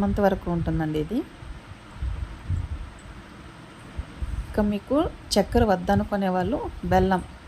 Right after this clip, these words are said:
యాలకులు వేసి కూడా పౌడర్ చేసి కూడా బాగా ఇలా మిక్స్ చేసుకోవచ్చండి, చాలా సూపర్గా ఉంటుంది టేస్ట్.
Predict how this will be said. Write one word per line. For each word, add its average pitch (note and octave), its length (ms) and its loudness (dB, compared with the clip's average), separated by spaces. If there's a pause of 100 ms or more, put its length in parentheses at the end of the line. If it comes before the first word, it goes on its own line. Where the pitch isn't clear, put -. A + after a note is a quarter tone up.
(440)
యాలకులు G3 400 6
వేసి E3+ 260 0
కూడా F3 180 -2
పౌడర్ E3+ 340 2
చేసి E3+ 240 -6
కూడా A#3 160 0 (680)
బాగా F#3 260 2 (180)
ఇలా F3+ 120 4 (100)
మిక్స్ - 240 -4
చేసుకోవచ్చండి, E3 760 2 (1200)
చాలా F3 260 2
సూపర్గా E3 480 2
ఉంటుంది D#3 320 -2
టేస్ట్. D#3 280 -2